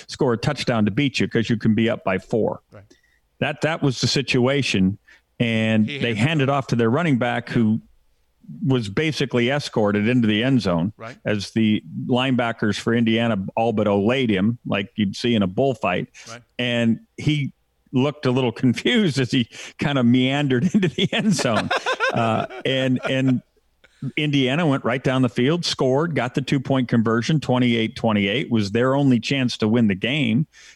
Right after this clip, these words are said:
Speaker 1: uh, meaningful chance to win the game, and then they end up winning in overtime. And I
Speaker 2: Right.
Speaker 1: know you're gonna wanna talk about that overtime play
Speaker 2: Yeah,
Speaker 1: as well.
Speaker 2: right.
Speaker 1: But James Franklin,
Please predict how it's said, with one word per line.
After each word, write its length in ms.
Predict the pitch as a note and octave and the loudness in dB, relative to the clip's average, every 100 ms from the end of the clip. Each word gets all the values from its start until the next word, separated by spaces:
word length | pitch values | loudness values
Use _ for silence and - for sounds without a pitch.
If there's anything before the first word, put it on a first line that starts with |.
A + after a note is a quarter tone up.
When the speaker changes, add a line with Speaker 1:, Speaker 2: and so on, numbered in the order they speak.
| _ | _
Speaker 1:
uh, 300 | A#2 G#2 G2+ | -2 0 2
meaningful 580 | G2 C#3+ F3+ C3+ A2+ A#2 | 2 2 2 0 0 -2
chance 380 | - A#2 A2 - | -2 -2 -2 0
to 100 | A2 | 0
win 180 | G#2 G#2 | 4 4
the 80 | G2 | 2
game, 300 | G#2 A2 C#3 | 0 2 4
and 100 | A#2+ | 4
then 140 | B2+ | 4
they 160 | B2+ B2+ | 2 2
end 140 | B2 | 2
up 140 | B2 B2 | 0 2
winning 240 | B2 A#2+ | 2 4
in 100 | A2+ | 2
overtime. 480 | C#3+ C#3+ - A2 A#2 | 2 0 -2 0 2
And 80 | A2+ | 2
I 40 | |
Speaker 2:
Right. 40 | A#2 | 2
Speaker 1:
know 100 | C#3 | 4
you're 160 | A#2+ | 4
gonna 120 | A2+ A2+ | 4 4
wanna 200 | A#2 G#2+ | 2 0
talk 260 | A#2+ A2+ | -2 -2
about 240 | A2 G#2 G#2 | -2 -2 0
that 140 | G#2+ | 0
overtime 420 | D3+ C#3 A#2 A2 | 0 -2 -2 -4
play 200 | - A#2 | -2 0
Speaker 2:
Yeah, 60 | G#2+ | 0
Speaker 1:
as 120 | - | -2
well. 240 | D#3+ C3+ - | -2 -2 -4
Speaker 2:
right. 280 | D3 G3+ C#3+ | -4 -4 -2
Speaker 1:
But 180 | - - - - | -2 -4 -4 -4
James 400 | G2+ D3+ F#3 F3+ | 0 0 2 0
Franklin, 680 | - E3 D#3+ - C3+ A#2+ | 0 -2 -2 0 2 4